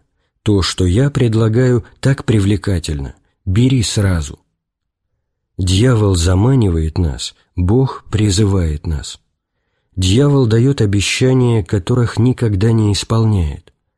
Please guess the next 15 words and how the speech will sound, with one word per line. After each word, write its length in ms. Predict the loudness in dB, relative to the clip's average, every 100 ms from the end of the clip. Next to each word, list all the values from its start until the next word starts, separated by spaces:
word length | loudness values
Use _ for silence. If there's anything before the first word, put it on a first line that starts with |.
| _ _ _ _ _
Бог 400 | -4 0 0 0
говорит: 580 | 0 2 2 0 -2 -4
«Приди, 560 | -2 0 0 0 -2 -4 _ _
я 220 | 0 2
люблю 360 | 2 2 2 0
тебя». 380 | -2 -4 -6 -10 _ _ _ _ _ _ _ _ 0
Ты 100 | 2
увидишь, 640 | 2 2 2 0 -2 -6 _
что 380 | -10 -4 -2 -2
способна 720 | -2 -4 -2 -2 0 0 0
сотворить 640 | -2 -2 0 0 -2 0
любовь. 480 | 0 0 -2 -4 -14 _ _ _ _ _ _ _
Взгляни 540 | -4 -2 0 2 2 2
на 80 |
Христа, 640 | 0 -2 -4 -4 -8 -10